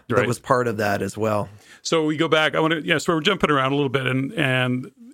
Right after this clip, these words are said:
Speaker 2: I wanna go back to something you said just a, a few minutes ago, which was, uh, talking about the development, the understanding of what your purpose is, and, and some of the resistance that people have to that,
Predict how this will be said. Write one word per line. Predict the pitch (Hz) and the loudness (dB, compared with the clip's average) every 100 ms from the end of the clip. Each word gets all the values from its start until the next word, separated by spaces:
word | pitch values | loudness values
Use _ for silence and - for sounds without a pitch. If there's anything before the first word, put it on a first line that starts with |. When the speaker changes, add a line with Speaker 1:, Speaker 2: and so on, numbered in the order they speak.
| _ _ _ | _ _ _
Speaker 2:
I | 165 151 | -4 -2
wanna | 170 175 208 | -2 -2 -2
go | 240 | 0
back | 147 143 - | 0 0 -2
to | 139 | -2
something | 151 135 135 | -2 -2 -2
you | 123 | -2
said | - 127 | 0 -2
just | 123 - 127 | -2 -4 -4
a, | - 165 | -6 -6
a | 120 | -2
few | 139 | -2
minutes | 123 127 | -2 -4
ago, | 127 120 | -4 -2
which | 120 - | -2 -2
was, | 127 - - - | -4 -6 -12 -8
uh, | 202 | -8
talking | - 147 160 196 147 | -2 -2 0 0 -2
about | 127 123 123 127 _ _ _ 143 | 0 -2 -2 -8 _ _ _ -6
the | 131 | -6
development, | 113 113 127 131 120 120 | -4 -2 0 -2 -4 -6
the | 127 | -4
understanding | 135 143 143 - 135 131 127 117 | -2 -2 -2 -2 -2 0 0 0
of | 113 110 | -2 -4
what | 117 120 - | -2 -4 -2
your | 123 | -6
purpose | - 123 113 117 117 | -2 -2 -2 -4 -4
is, | 113 113 | -4 -4
and, | 117 123 120 123 110 _ _ _ _ _ _ - | -4 -2 0 -2 -6 _ _ _ _ _ _ -4
and | 147 139 | -4 -2
some | 185 196 | -2 0
of | |
the | 165 | 0
resistance | 131 110 123 - 131 - | -2 -2 -2 -2 -4 -4
that | 117 | -6
people | 131 120 | -6 -8
have | 107 117 117 - | -4 -2 -2 -6
to | 113 | -8
that, | 98 - | -8 -8